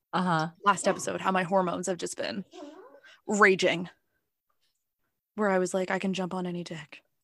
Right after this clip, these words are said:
Speaker 2: I'm ready and willing."
Speaker 1: Jump on all the dicks.
Speaker 2: Mm-hmm. So this is
Speaker 1: Mm-hmm.
Speaker 2: what I was gonna tell you. So
Speaker 1: Mm-hmm.
Speaker 2: not last Sunday, but the Sunday previous, I happened to, you know, I live in
Speaker 1: Okay.
Speaker 2: my mom's basement, and I happened to have the house to myself, like, mom, stepdad, brother,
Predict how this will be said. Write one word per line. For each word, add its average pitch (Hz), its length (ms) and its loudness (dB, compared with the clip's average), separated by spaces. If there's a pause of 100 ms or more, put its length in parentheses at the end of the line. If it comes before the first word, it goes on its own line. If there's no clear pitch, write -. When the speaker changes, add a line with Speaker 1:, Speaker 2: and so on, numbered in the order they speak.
(120)
Speaker 2:
I'm 180 220 -4
ready 180 240 2
and 175 120 -2
willing." - 280 -8 (200)
Speaker 1:
Jump 160 260 2
on 156 180 0
all 165 220 0
the 185 100 2
dicks. 117 580 -6
Speaker 2:
Mm-hmm. 196 440 2
So 202 140 -2
this 202 200 4
is - 20 2
Speaker 1:
Mm-hmm. - 40 4
Speaker 2:
what 185 160 4
I 185 80 2
was 170 120 -4
gonna 170 140 -8
tell 269 260 -2
you. - 300 -4
So - 520 0
Speaker 1:
Mm-hmm. 190 420 6 (440)
Speaker 2:
not 214 180 4
last 190 260 0
Sunday, 196 300 -2
but 220 120 -6
the 202 60 -12
Sunday 185 420 -2 (520)
previous, 196 720 0 (140)
I 202 80 0
happened 196 340 2
to, 196 200 2 (560)
you 254 60 6
know, 226 80 8
I 214 60 8
live 208 120 8
in - 20 8
Speaker 1:
Okay. 196 60 4
Speaker 2:
my 185 80 4
mom's 180 260 -2
basement, - 300 -8
and - 160 0
I 196 40 2
happened 247 260 -2
to 247 40 0
have 247 140 2
the 196 60 -4
house 185 240 -4
to - 120 -6
myself, - 560 -2
like, - 400 -4 (140)
mom, 202 320 8
stepdad, 180 600 2
brother, 160 340 2